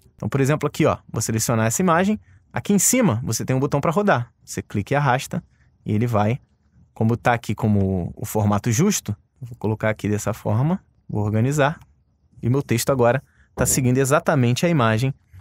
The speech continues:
do jeito que eu coloquei. Se eu chegar lá pra cá, ó, ela não vai ter nenhum texto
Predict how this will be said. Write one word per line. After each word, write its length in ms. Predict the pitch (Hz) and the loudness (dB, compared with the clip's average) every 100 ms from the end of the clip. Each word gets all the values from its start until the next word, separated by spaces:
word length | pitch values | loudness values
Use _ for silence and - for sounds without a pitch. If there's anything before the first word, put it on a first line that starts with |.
| - _ | -20 _
do 100 | 143 | -2
jeito 300 | 139 104 104 | 2 0 0
que 60 | 113 | -2
eu 40 | |
coloquei. 440 | 143 160 - 95 | 0 -2 -2 -4
Se 100 | 110 | -4
eu 40 | 120 | -2
chegar 200 | - 117 | 0 2
lá 80 | 117 | 2
pra 140 | 110 | 0
cá, 240 | - 175 | 2 2
ó, 120 | 127 98 - _ _ _ _ _ _ _ _ | 2 -2 -10 _ _ _ _ _ _ _ _
ela 200 | - 110 | -4 0
não 180 | 117 175 | 2 2
vai 180 | 202 175 | 2 0
ter 220 | - 160 | 2 2
nenhum 420 | 170 208 269 240 | 4 4 2 0
texto 560 | 247 156 147 - - | 0 0 0 -2 -4